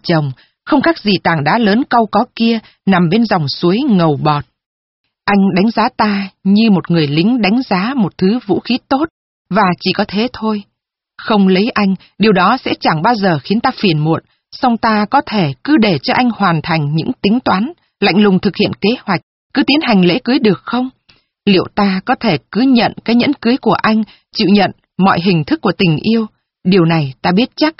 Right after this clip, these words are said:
anh sẽ rất tôn trọng, dù biết rằng anh không để tâm hồn anh vào đấy. Ta có thể chịu đựng ý nghĩ rằng mỗi cử chỉ âu yếm của anh chỉ là một sự hy sinh theo nguyên tắc. Không,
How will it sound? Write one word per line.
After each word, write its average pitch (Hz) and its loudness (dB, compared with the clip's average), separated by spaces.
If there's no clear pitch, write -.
anh 185 -2
sẽ 208 -2
rất 269 -4
tôn 190 2
trọng, 175 -4
dù 190 0
biết 294 2
rằng 180 0
anh 240 0
không 269 2
để 170 2
tâm 226 2
hồn 175 0
anh 202 0
vào 160 0
đấy. 151 -6
Ta 180 -2
có - -2
thể - 0
chịu - 0
đựng 175 0
ý 220 0
nghĩ 262 2
rằng 175 -2
mỗi 214 4
cử 233 2
chỉ 190 0
âu 262 2
yếm 220 0
của 208 -2
anh 220 0
chỉ 196 0
là 170 2
một 175 2
sự 170 -2
hy 269 0
sinh 254 -2
theo 226 -4
nguyên 220 2
tắc. 311 -2
Không, 190 0